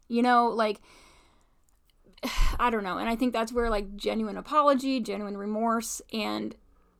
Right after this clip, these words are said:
genuine, like, self-reflection comes into play. And then grace needs to be extended because we all do stupid things. And thank goodness that m-,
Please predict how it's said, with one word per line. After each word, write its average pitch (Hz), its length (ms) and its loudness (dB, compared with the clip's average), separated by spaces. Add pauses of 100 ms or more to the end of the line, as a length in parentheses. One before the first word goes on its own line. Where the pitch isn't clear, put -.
(180)
genuine, 262 420 0
like, - 340 -6 (120)
self-reflection 220 1160 -2 (680)
comes 214 280 -4
into 202 200 -6
play. - 360 -10 (460)
And 214 240 -4
then 208 440 -2 (280)
grace 220 360 0
needs 196 200 -4
to 208 60 -14
be 190 100 -4
extended - 540 -10 (120)
because 220 280 -6
we 262 120 -4
all 254 180 0
do 320 120 -2
stupid 208 380 -4
things. - 400 -4
And 214 160 -6
thank 233 200 -2
goodness 247 400 -2
that 208 300 -2 (340)
m-, 196 180 -8